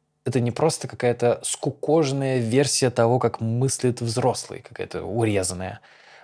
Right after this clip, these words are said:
а это прям действительно другой образ мышления.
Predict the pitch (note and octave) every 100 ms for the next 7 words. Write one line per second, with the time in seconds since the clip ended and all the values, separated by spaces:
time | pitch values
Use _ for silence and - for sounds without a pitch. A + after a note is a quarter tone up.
0 | _ - A#2 B2 B2+ C3 C3 B2 C#3 -
1 | B2 C3+ D3+ C#3 B2+ B2 C3 C3 - A#2+
2 | A#2+ A2 - G#2 - F#2+ F2+ -